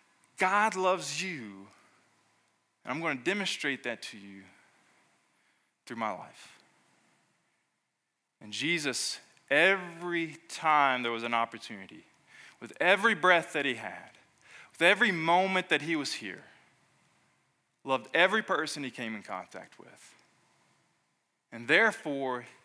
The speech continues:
he did what man did not do and grabbed a hold of the opportunity given to him as God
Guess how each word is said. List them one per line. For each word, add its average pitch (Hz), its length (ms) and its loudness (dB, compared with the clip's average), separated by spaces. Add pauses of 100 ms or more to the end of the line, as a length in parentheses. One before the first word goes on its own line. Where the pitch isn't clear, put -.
(300)
he 147 140 -6
did 160 500 4 (220)
what 127 180 -8
man 156 540 2 (280)
did 165 200 0
not 117 300 0
do 90 60 -18 (1160)
and 123 160 -10
grabbed 185 440 8
a 185 40 8
hold 170 540 -2
of 127 140 -6
the 127 140 4
opportunity 160 880 2 (320)
given 185 320 4
to 151 80 -10
him 143 340 -4
as 123 140 -6
God 95 460 -6